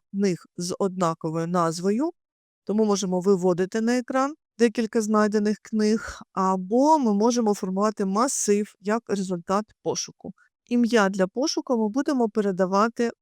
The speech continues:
звідси. Тут ми передавали номер книги, а зараз будемо передавати ім'я. Ім'я тут будемо оголошувати. Ім'я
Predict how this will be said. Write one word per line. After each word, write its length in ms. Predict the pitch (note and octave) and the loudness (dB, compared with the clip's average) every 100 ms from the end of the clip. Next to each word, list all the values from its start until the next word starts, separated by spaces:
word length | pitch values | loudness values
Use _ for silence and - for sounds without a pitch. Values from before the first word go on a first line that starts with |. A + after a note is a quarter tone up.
| _ | _
звідси. 760 | F#3 F3 F#3+ F#3+ - - - E3+ _ | -8 -6 -4 -2 -4 -8 -10 -12 _
Тут 200 | - B3 | -4 -2
ми 120 | G#3+ | -2
передавали 840 | G3+ G3+ F#3 G3 F#3+ F3+ E3 D#3+ F3 _ _ | 0 0 0 0 2 2 2 -2 -8 _ _
номер 420 | F#3+ G3+ F3 F#3+ G#3 | 0 2 2 0 -2
книги, 480 | A3+ B3 C4+ D#4+ F4+ _ _ | -2 0 0 -2 -8 _ _
а 240 | G3 F#3+ | 2 2
зараз 240 | G#3 D4+ | 2 0
будемо 340 | B3+ A3+ A#3+ G#3 | -2 -2 0 0
передавати 560 | G3 F#3+ F#3 G3+ - - | 0 0 0 0 -4 -6
ім'я. 420 | G#3 G3+ F3+ D#3 - | -2 0 0 -4 -4
Ім'я 380 | G#3 G#3+ A3 F#3 - _ | -2 2 4 2 0 _
тут 220 | - G3 | -4 -2
будемо 360 | E3+ F3 E3 - | -2 -2 -4 -2
оголошувати. 1040 | G#3+ G#3 G3+ E3+ D3 - F#3 G3 G#3+ C#4 F4 _ _ _ _ | 0 2 0 0 -2 -4 -2 -2 -2 -4 -6 _ _ _ _
Ім'я 560 | A3 A3 G#3 A3 G3 | 0 2 4 4 4